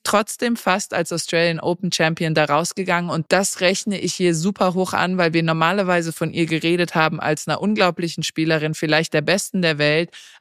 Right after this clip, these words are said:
Aber emotional k-, schafft sie's halt nicht, mit Druck umzugehen. Und das hat sie jetzt gar nicht mehr. Jetzt war sie spielerisch nicht so gut,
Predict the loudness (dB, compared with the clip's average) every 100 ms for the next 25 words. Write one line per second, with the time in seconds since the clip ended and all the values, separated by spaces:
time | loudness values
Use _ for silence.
0 | 2 4 4 2 0 0 0 0 2 2
1 | -2 -6 -4 -2 -2 -4 -4 0 0 -2
2 | -4 -4 -4 -6 -4 -8 -6 -6 -4 -6
3 | -6 -2 2 2 2 0 0 2 2 2
4 | 0 0 0 -2 0 2 2 0 0 0
5 | 0 -4 -4 -2 2 2 2 0 -2 -4
6 | -2 -4 -2 0 0